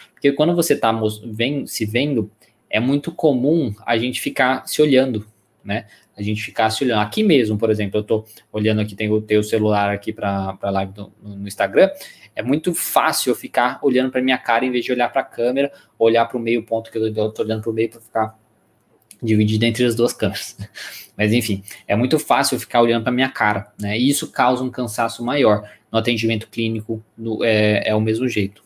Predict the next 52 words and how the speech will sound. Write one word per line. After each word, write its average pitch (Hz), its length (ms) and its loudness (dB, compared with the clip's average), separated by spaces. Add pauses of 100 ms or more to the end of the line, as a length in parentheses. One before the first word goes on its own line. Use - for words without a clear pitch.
tá? 95 120 -4
A 101 40 0
mesma 107 260 -2
coisa. 98 380 0 (380)
Aí 110 100 0
você 117 100 0
fica, 110 220 0
às 107 80 4
vezes, 107 320 0
muito 117 180 -4
mais 117 140 0
prestando 113 340 -2
atenção 110 320 -2
em 110 60 2
você 131 500 2 (220)
do 107 100 -4
que, 107 80 -2
às 107 120 0
vezes, 104 120 0
do 110 80 -8
que 110 120 -6
o - 20 -4
paciente 107 340 -2
tá 107 120 0
falando 104 500 0
também. 117 340 -4 (280)
Então, 110 180 -2
não 110 140 0
dá 120 100 6
certo. 90 160 0
Então, 131 140 -2
uma 151 120 2
dica 131 320 -4
muito 165 380 0
importante 113 420 0
pro 110 120 -2
atendimento 107 420 -6
online 107 300 -6
é 143 40 0
isso, 117 300 -4 (320)
tá? 104 100 -4
Se - 280 0
possível, 147 640 0
use 156 460 2 (220)
esses 110 260 -2
aplicativos, 110 840 -2 (180)
seja 101 220 -6
o 98 60 -4
Zoom, 127 320 0
seja 107 200 -2
o 98 40 -4
Skype, 117 560 -2